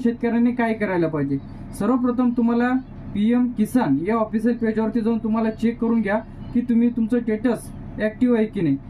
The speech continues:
त्याचप्रमाणे तुमच्या बँक पासबुकला डीबीटी लिंक आहे की नाही, तर तुम्ही फार्मर आयडी कार्ड काढलं की नाही.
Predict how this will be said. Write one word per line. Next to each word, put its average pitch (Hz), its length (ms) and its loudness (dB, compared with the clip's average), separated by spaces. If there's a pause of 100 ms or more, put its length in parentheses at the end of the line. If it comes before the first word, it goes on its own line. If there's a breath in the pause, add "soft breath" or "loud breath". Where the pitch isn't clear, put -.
(220)
त्याचप्रमाणे 247 560 2 (120)
तुमच्या 226 300 2
बँक 220 220 0
पासबुकला 220 480 -2
डीबीटी 208 440 0
लिंक 226 220 2
आहे 220 180 4
की 220 160 0
नाही, 226 160 2 (440)
तर 254 160 2 (300)
तुम्ही 233 240 4
फार्मर 214 380 0
आयडी 214 200 0
कार्ड 226 180 0
काढलं 214 320 2
की 180 120 -4
नाही. 143 160 2